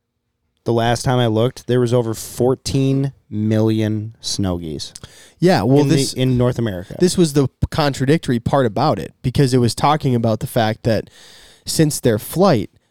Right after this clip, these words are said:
Speaker 2: has become more commercial farming than it used to be, where it was, like, a lot of, like, just fields, you know? Now they are actually, they've doubled their population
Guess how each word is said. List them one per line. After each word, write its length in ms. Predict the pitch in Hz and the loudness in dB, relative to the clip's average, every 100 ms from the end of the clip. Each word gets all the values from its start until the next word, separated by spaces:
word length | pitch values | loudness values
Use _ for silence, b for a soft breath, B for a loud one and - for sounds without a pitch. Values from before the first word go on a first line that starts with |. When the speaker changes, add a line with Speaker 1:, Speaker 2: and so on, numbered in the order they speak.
| _ | _
Speaker 2:
has 200 | 139 123 | -2 0
become 420 | 123 - 135 117 | 0 2 2 2
more 320 | 113 127 131 | 4 4 2
commercial 560 | - 139 123 123 - 127 | 0 0 2 2 2 -2
farming 600 | - 113 113 123 156 175 - | 0 0 0 0 -2 -4 -4
than 200 | 135 120 | 0 2
it 60 | |
used 280 | 113 120 - | 2 2 0
to 60 | 127 | 0
be, 120 | 127 | 2
where 180 | 123 117 | 4 4
it 20 | |
was, 160 | 113 | 2
like, 160 | 117 113 | -2 0
a 40 | |
lot 220 | 113 110 110 | 0 0 0
of, 60 | |
like, 180 | 104 110 | -2 -4
just 180 | 147 - | -4 -4
fields, 460 | - 117 123 143 | 0 2 2 2
you 80 | 160 | 0
know? 260 | 165 190 - _ B B B B B _ _ _ b b b _ | 2 0 -4 _ B B B B B _ _ _ b b b _
Now 600 | - 127 175 131 113 151 _ _ _ _ | -2 2 2 2 2 0 _ _ _ _
they 140 | 139 | 4
are 140 | 139 120 | 4 2
actually, 560 | 123 139 - 135 120 | 0 -2 0 2 2
they've 400 | 117 143 117 113 | 4 2 2 -2
doubled 440 | - 143 147 135 123 | 0 2 4 2 2
their 140 | 123 | 2
population 920 | - 135 131 117 113 180 - - - | 2 0 0 0 2 2 0 -6 -12